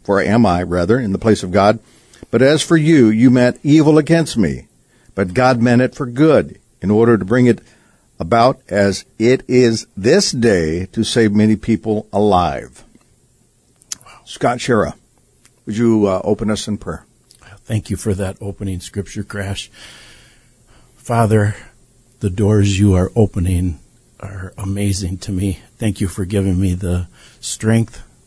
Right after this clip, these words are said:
Speaker 2: the encouragement to move forward. Thank you for everything you continue to reveal and the opportunity to share it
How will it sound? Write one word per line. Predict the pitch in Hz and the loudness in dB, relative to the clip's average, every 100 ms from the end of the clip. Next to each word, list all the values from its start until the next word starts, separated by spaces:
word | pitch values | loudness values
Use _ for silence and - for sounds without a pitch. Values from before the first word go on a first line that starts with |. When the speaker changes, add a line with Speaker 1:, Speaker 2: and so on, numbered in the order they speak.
| _ _ _ _ _ _ _ _ _ _ - | _ _ _ _ _ _ _ _ _ _ -6
Speaker 2:
the | 95 | -4
encouragement | 87 - 107 95 104 101 - | -4 -2 -2 0 -2 -4 -4
to | |
move | 90 98 92 | -2 0 -2
forward. | - 95 95 95 - _ _ _ _ _ _ _ - - | -2 -2 -2 -4 -6 _ _ _ _ _ _ _ -20 -2
Thank | 117 101 | 0 0
you | 90 | 0
for | 101 | 2
everything | 107 104 113 95 | 2 2 2 2
you | 98 | 0
continue | 95 95 - 113 101 92 | -2 -6 -4 -2 0 0
to | 85 104 90 | -2 -6 -2
reveal | 82 82 92 107 104 101 _ _ _ _ _ _ - | -2 -2 0 2 2 -2 _ _ _ _ _ _ -16
and | 95 85 90 | -10 -8 -6
the | 95 | -6
opportunity | 101 101 98 - 104 98 82 | -6 -6 -6 -2 0 0 -2
to | - | -6
share | 80 - 98 101 | -8 -4 -2 -2
it | 95 | -4